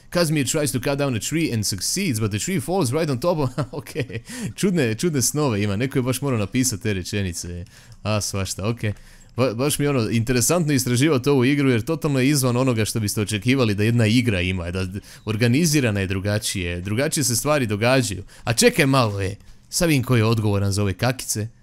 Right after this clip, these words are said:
I, i mislim, šta, al šta jedeš ti da to izlazi van, a?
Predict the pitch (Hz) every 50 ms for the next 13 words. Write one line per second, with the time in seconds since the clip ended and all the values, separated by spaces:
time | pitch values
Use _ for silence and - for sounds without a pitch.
0 | - - _ _ - - _ - _ _ - - 113 - 117 120 117 95 117 117
1 | 120 131 127 - 107 101 90 - - - - - 120 107 101 - - 190 180 180
2 | 185 170 165 139 127 - - 139 131 110 110 98 - 135 123 123 113 107 104 95
3 | 92 98 95 95 85 - - 95 110 120